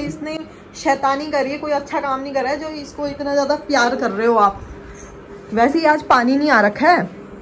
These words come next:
पानी नहीं आ रखा है, ठीक है। पानी सुबह सुबह पता नहीं आजकल, अ, evening में आ रहा है पानी।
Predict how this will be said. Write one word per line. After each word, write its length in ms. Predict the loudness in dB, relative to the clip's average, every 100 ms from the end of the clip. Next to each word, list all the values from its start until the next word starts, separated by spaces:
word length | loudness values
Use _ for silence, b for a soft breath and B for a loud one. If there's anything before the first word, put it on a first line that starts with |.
| -18 -20 -20 -20 -6
पानी 260 | -4 -2 -4
नहीं 140 | -2
आ 120 | 0 0
रखा 220 | -2 -6
है, 60 | -10
ठीक 200 | -6 -6
है। 80 |
पानी 300 | -2 -2 -2
सुबह 260 | -4 -4 -4
सुबह 260 | -4 -4 -2
पता 280 | -2 -4
नहीं 160 | -4 -4
आजकल, 420 | -2 -4 -4 -4 -4 -4 -6
अ, 440 | -2 -2 -2 -4
evening 360 | -6 -6 -6 -6
में 80 | -6
आ 100 | -6
रहा 120 | -4
है 60 |
पानी। 380 | -4 -4 -2 -4